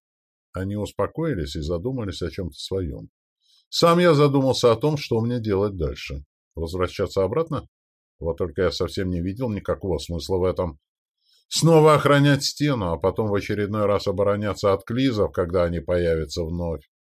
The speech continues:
Кроме того, делать это за бесплатно. Ведь серебрушек у них нет, и неизвестно, когда они появятся. Эта перспектива меня совсем не привлекала.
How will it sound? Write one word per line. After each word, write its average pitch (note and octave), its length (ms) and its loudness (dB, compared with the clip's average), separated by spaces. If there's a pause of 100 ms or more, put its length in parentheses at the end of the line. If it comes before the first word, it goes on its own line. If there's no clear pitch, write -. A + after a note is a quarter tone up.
(340)
Кроме B2 360 -2
того, F2 260 2
делать A2+ 400 0
это A2 240 0
за G#2 140 -2
бесплатно. G2+ 920 2 (500)
Ведь C3 220 2
серебрушек C#3 640 2
у A#2+ 60 -2
них A2+ 220 -4
нет, D3+ 240 -4
и F#2+ 60 -2
неизвестно, F2 560 -4
когда G2+ 320 -2
они G2 140 -4
появятся. G#2+ 720 -4 (540)
Эта A2+ 300 4
перспектива A2+ 800 -2
меня G#2 420 -4
совсем G#2 460 -2
не F2+ 100 -2
привлекала. D2+ 800 -4